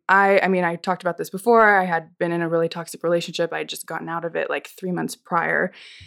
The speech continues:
So really getting close to my roommates, to myself, learning who I was again, um,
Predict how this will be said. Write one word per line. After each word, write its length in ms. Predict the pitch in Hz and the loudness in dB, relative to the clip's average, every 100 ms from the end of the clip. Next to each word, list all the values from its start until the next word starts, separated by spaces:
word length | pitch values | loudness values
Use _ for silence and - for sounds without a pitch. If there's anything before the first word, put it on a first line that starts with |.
| - - _ | -20 -20 _
So 640 | - 226 214 208 202 - _ _ _ _ - | 0 4 6 6 6 2 _ _ _ _ -8
really 340 | 190 240 285 | 6 8 8
getting 240 | 254 233 220 | 6 6 6
close 220 | 214 202 | 4 2
to 80 | 175 | 0
my 60 | |
roommates, 460 | 175 302 302 294 285 | 4 8 8 6 2
to 80 | 196 | -2
myself, 580 | 190 190 254 247 247 - | -2 4 4 4 0 -2
learning 320 | 196 196 180 | 0 0 -2
who 100 | 165 | -4
I 220 | - 240 254 | 0 4 6
was 200 | 240 240 | 4 2
again, 520 | 233 226 214 220 214 - | 0 2 2 2 -2 -2
um, 560 | 180 175 170 175 180 | 0 0 0 -2 -4